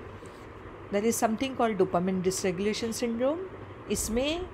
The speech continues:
पेशेंट, डोपामिन agonist पे जो पेशेंट है उनको वारंवार इच्छा होती है कि आप सिंडोपा लो, और ये पेशेंट दिन में बीस, चालीस, अ, सिंडोपा के tablets हजम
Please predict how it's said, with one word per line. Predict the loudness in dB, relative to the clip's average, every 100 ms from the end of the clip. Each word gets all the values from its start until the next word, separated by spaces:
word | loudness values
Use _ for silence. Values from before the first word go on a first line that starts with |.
| -12 -16 -16 -14 -2
पेशेंट, | 0 2 2 0 0
डोपामिन | 0 2 2 2
agonist | 2 2 0 -2 -2
पे | 0
जो | 2
पेशेंट | 2 2 0 -2 -2
है | -2
उनको | -2 -4 -2 -2 -2 -10 -14 -14 0
वारंवार | 4 4 4 4 2
इच्छा | 0 -2 -4
होती | -4 -4 -4
है | -4
कि | -4
आप | -4 -4
सिंडोपा | -4 -2 -2 0
लो, | 2 2 -2 -10 -14 -10 0
और | 0
ये | 2 0
पेशेंट | 2 2 2 -2 -2 0
दिन | 0
में | 0 0
बीस, | 0 -2 -2 -4 -4
चालीस, | 0 2 2 0 -2 -6 -10 -16 -16 -8 -4
अ, | -2 -2 0
सिंडोपा | 2 4 2 0
के | -2
tablets | -2 -2 0 -2 0
हजम | -2